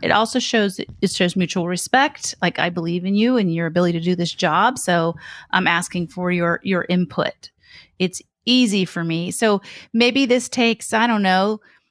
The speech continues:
twenty seconds longer than a conversation of, or even thirty seconds longer than a conversation, which involved just telling them the answer.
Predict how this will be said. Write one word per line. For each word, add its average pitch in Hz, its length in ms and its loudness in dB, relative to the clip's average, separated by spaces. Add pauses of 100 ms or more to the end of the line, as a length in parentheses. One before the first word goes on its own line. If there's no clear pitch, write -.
(180)
twenty 226 300 2
seconds 226 500 0
longer 214 440 2
than 214 120 0
a 196 80 0
conversation 208 800 0
of, 185 300 -2
or 196 100 -2
even 214 220 0
thirty 277 220 2
seconds 202 380 0
longer 190 300 2
than 190 100 2
a 180 60 -2
conversation, 190 720 -2
which 175 120 -6
involved 180 380 -2
just 180 180 -4
telling 190 240 2
them 175 160 0
the 175 140 2
answer. 190 520 2